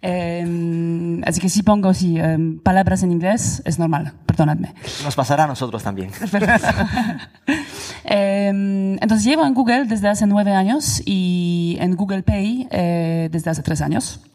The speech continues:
Speaker 1: Antes de integrar el mundo de los pagos, eh, estaba trabajando, eh, con los clientes más grandes de Europa para optimizar,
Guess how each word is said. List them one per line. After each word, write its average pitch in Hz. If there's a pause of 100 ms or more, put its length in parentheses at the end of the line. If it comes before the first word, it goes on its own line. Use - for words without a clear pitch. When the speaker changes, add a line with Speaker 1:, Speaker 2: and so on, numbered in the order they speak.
(400)
Speaker 1:
Antes 202
de 190
integrar 190
el 160
mundo 185
de 165
los 160
pagos, 196 (540)
eh, 170
estaba 185
trabajando, 208
eh, 170
con 175
los 175
clientes 185
más 175
grandes 196
de 185
Europa 196
para 165
optimizar, 185